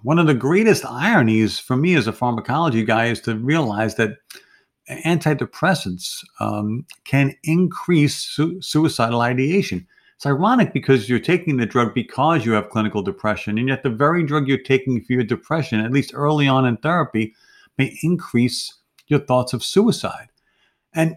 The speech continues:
and, and as, as ironic as that is, and, and, and maybe unfair, as I like to call it, you know, let's not forget that there are other medications that cause it too. Some medications you wouldn't realize, like a drug like Singulair, which is used for asthma. It's used for allergies.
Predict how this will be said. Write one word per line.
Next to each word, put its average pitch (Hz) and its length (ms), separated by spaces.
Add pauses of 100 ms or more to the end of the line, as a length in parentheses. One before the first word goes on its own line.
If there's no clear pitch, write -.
and, 151 220
and 156 300
as, 139 360
as 139 140
ironic 160 520
as 117 160
that 123 180
is, 160 180
and, 120 200
and, 120 320
and 117 180
maybe 135 240
unfair, 123 540
as 104 100
I 120 100
like 127 220
to 110 80
call 110 300
it, 104 80 (120)
you 156 80
know, 127 100
let's 147 360
not 127 240
forget 131 240
that 127 60
there 135 140
are 123 80
other 147 180
medications 147 640
that 127 160
cause 131 280
it 113 100
too. 196 340
Some 139 200
medications 143 600
you 123 100
wouldn't 135 240
realize, 117 400
like 104 120
a 101 60
drug 110 280
like 113 160
Singulair, 110 680 (400)
which - 180
is 113 180
used 127 280
for 107 160
asthma. 117 540 (340)
It's - 220
used 107 260
for 101 140
allergies. 123 640